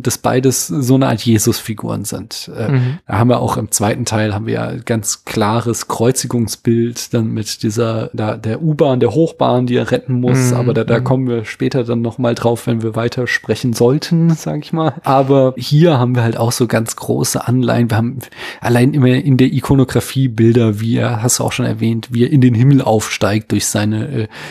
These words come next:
Speaker 1: Fäden und so. Aber im Gegensatz zu Superman wird er halt von den Menschen nicht bewundert und angejubelt und nicht irgendwie als Gott gleich verehrt, sondern er <laughs> muss sich dann halt wieder mit diesen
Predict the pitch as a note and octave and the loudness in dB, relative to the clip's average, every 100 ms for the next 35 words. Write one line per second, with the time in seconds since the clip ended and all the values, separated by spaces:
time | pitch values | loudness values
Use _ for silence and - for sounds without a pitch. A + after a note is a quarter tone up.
0 | - - - A2+ A2+ A2 G#2+ A#2 A2 A#2+ | -18 -12 0 2 2 0 -2 -4 -2 0
1 | B2+ C#3+ C#3 - - C#3+ D3 E3 E3+ E3 | 4 2 2 -6 -2 2 4 4 2 2
2 | - D#3 B2+ D3+ F#3 E3 C#3+ C#3+ C#3+ C#3+ | 2 2 2 2 2 2 4 4 2 4
3 | C3 - C3 A#2+ B2+ D#3 C3+ - - A2 | 2 4 4 4 2 2 0 0 0 4
4 | C3 F#3+ D#3+ B2+ C3 B2 C3 F3 F3 A#2 | 4 6 6 4 2 0 4 2 2 -2
5 | A2 A2+ A#2 C#3 D#3 D#3+ B2+ C3 C3+ C#3 | 0 0 2 4 4 2 0 0 -2 -2
6 | A#2+ C3+ B2 - - C#3+ - - B2 B2+ | -2 -2 -4 -2 -2 -2 -4 -6 -2 0
7 | D3 - - B2 - C3+ C#3 C#3+ E3 C#3+ | 0 -4 -6 -6 -2 -2 0 0 -2 -8
8 | B2+ C3 C3 B2+ B2+ B2+ - - - - | -2 0 2 2 2 0 -8 -18 -18 0
9 | C3 D3 C3+ E3 - - G3 - D#3 A2 | 4 6 6 4 4 4 2 2 0 2
10 | E3+ B2+ B2+ C#3 C3+ C3+ C#3 A#2 A#2 | 0 2 2 4 4 4 2 4 2